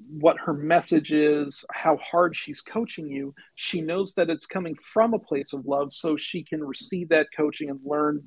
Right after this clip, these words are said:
better because of it. I mean, what more can you say about a coach to have that level of trust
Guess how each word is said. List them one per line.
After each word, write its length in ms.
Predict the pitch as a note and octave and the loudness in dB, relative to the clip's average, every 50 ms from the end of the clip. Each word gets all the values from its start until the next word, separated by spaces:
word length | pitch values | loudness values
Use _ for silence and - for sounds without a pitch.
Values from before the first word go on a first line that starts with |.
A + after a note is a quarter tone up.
| - - | 2 4
better 260 | D3+ D3 C#3+ C#3+ C3+ | 6 6 6 4 -2
because 420 | - - - - - C#3+ C#3 - | -6 -10 -6 0 0 0 2 2
of 200 | D#3 F3 F#3+ E3+ | 2 2 2 2
it. 60 | - - _ _ _ - - - _ _ _ - | 0 -8 _ _ _ -20 -20 -20 _ _ _ 4
I 80 | G3 | 4
mean, 180 | G3 G3+ G3 G3 | 6 6 6 8
what 180 | G3+ D4 D#4 B3 | 6 6 6 6
more 200 | A#3+ B3 C4 - | 4 4 4 2
can 180 | - A#3 A3 | 0 -2 -2
you 80 | F#3+ F3 | -2 -4
say 320 | - - - G#3+ G3+ G3+ | -4 -4 -2 -2 0 0
about 460 | F3 D3+ - - D#3 D#3 D#3+ E3+ - _ - | 0 0 0 2 2 2 2 0 -2 _ -8
a 100 | E3 D3 | -8 -8
coach 580 | - - - E3 D#3 D3 - - - - - _ _ _ _ _ _ _ _ _ - - | -8 -6 -4 -2 -2 -2 -2 -6 -14 -16 -16 _ _ _ _ _ _ _ _ _ -12 -6
to 260 | - E3 D3+ C#3+ C#3 | 0 0 0 0 -2
have 320 | - - E3+ E3+ D3+ C#3+ | -6 -6 -4 -4 -2 2
that 240 | C#3+ E3 D#3+ - F3+ | 2 2 2 2 0
level 280 | E3 E3 D#3+ D#3+ D3+ C#3 | -2 -2 -2 -2 -2 -4
of 120 | C#3 - | -4 -8
trust 680 | - - - - F3 E3+ E3 E3 - - - - - | -10 -10 -4 0 2 2 2 0 -4 -8 -12 -14 -18